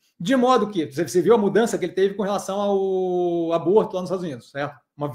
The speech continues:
virada de cento e oitenta por cento, cento e oitenta graus. Quando você tem um governo populista que tá disposto a tomar decisões inflacionárias, que claramente foi um dos motivos pelo qual ele se elegeu, a inflação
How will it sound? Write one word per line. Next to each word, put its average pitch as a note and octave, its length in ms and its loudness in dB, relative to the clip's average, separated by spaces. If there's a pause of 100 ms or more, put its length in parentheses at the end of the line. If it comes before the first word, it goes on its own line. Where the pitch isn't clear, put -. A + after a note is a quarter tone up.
(140)
virada G3 400 6
de G3 60 -2
cento G3 160 -6
e G3 40 0
oitenta G3+ 200 -4
por F#3+ 100 -10
cento, B2+ 240 -10
cento F3 160 -4
e G3 40 2
oitenta F#3 220 0
graus. D3 340 -4 (680)
Quando C#4+ 320 4
você A3 380 0
tem G3 180 -4
um G3 140 -6
governo F3 440 -2
populista G3+ 680 -4 (400)
que F#3+ 100 -2
tá G#3+ 60 2
disposto B3+ 360 2
a - 40 -14
tomar A3 240 2 (100)
decisões E3+ 680 -2
inflacionárias, A3 720 -4
que G3 140 -10
claramente A#3 640 2
foi G#3 120 0
um A#3+ 80 0
dos G3+ 100 -6
motivos G#3 360 -6
pelo F#3+ 160 -2
qual F#3+ 140 -2
ele F3 80 -4
se F#3+ 80 -10
elegeu, F3 380 0
a E3 60 -6
inflação F3+ 480 -4